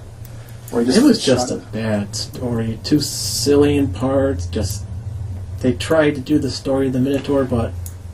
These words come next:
Speaker 1: One of the worst cliffhangers, when the doc-, something's happening and the doctor hugs K nine, and that, that looked like another improvisation, and the director
Speaker 2: Probably
Speaker 1: was
Speaker 2: was.
Speaker 1: probably like, "Ah, whatever, I'm not gonna deal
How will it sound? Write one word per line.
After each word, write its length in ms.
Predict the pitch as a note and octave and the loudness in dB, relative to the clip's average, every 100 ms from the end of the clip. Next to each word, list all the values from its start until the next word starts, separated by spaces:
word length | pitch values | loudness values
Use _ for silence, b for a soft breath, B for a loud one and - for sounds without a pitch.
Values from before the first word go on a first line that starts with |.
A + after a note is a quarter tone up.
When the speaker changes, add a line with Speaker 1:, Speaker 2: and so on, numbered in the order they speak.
| - - - | -12 -12 -4
Speaker 1:
One 120 | C#3 | 0
of 40 | C3+ | 2
the 80 | |
worst 380 | B2+ B2 C3+ C3 | 2 4 4 2
cliffhangers, 800 | - C3 B2+ C3 B2 C3 C3 - - - - - - - - - - | 0 -2 0 0 2 2 0 -6 -14 -14 -16 -14 -14 -14 -14 -16 -2
when 240 | B2 A#2 | 2 2
the 80 | A#2 | 2
doc-, 360 | A2+ B2 C3 - | 4 4 4 -4
something's 340 | G3+ E3 D3+ | -2 0 2
happening 340 | D3+ D3+ E3+ D3+ | 6 6 4 0
and 80 | |
the 80 | B2+ | 0
doctor 360 | A#2+ B2 B2+ - | 4 2 2 -2
hugs 340 | C#3 B2+ B2+ | 0 0 0
K 220 | - D#3 | 0 2
nine, 440 | C3 C3 C3 C#3 C#3+ | 4 4 4 2 2
and 200 | B2+ A#2+ B B B - | 0 -2 B B B 0
that, 220 | C#3 C3 | 0 4
that 280 | D3+ D3 - | 4 4 0
looked 180 | D#3 C3 | -4 0
like 140 | C3+ B2+ | -2 0
another 360 | B2+ C3 C3 | 2 2 4
improvisation, 840 | C3 C3 B2+ B2+ B2+ B2+ C3 C3 D3 | 2 0 2 4 4 4 2 2 0
and 160 | B2+ | 2
the 60 | A#2+ | 2
director 100 | A#2 B2 | 4 4
Speaker 2:
Probably 160 | C3 | 4
Speaker 1:
was 120 | B2+ A#2+ | 2 2
Speaker 2:
was. 100 | B2+ | 4
Speaker 1:
probably 220 | B2 B2+ | 4 4
like, 240 | A#2 A#2 | 2 2
"Ah, 240 | C3 B2+ B2 | 4 6 6
whatever, 380 | A2+ A2+ A2 A#2 | 6 2 4 4
I'm 100 | A#2+ | 4
not 160 | A#2+ | 2
gonna 140 | A#2 A2 | 0 -4
deal 320 | A2 A2+ G#2 | -2 -2 -4